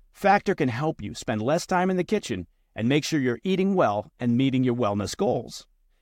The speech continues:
Factor's no prep, no mess meals save time and help with getting and keeping you in great shape for summer, thanks to the menu of chef-crafted meals with options like Calorie Smart, Protein Plus, and Keto.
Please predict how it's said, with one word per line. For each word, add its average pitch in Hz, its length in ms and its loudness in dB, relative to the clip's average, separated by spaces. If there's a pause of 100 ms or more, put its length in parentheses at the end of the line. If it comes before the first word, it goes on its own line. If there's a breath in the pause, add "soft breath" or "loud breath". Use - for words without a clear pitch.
(100)
Factor's 147 580 2
no 165 260 4
prep, 170 380 4
no 113 260 0
mess 170 300 0
meals 107 340 -2
save 165 300 0
time 113 480 -2 (340)
and 165 120 0
help 214 180 2
with 147 160 -4
getting 147 340 0
and 190 140 -2
keeping 147 300 -2
you 160 100 2
in 139 80 0
great 120 260 -2
shape 180 360 0
for - 120 -6
summer, 214 500 -2 (200)
thanks 123 300 -2
to 190 100 -2
the 190 80 2
menu 131 400 2
of 135 140 -2
chef-crafted 120 640 -2
meals 151 400 0 (360)
with 185 140 0
options 160 380 0
like 127 180 0 (200)
Calorie 117 380 2
Smart, 117 440 -2 (160)
Protein 139 520 0
Plus, 120 360 -2
and 139 100 -2
Keto. 208 380 -2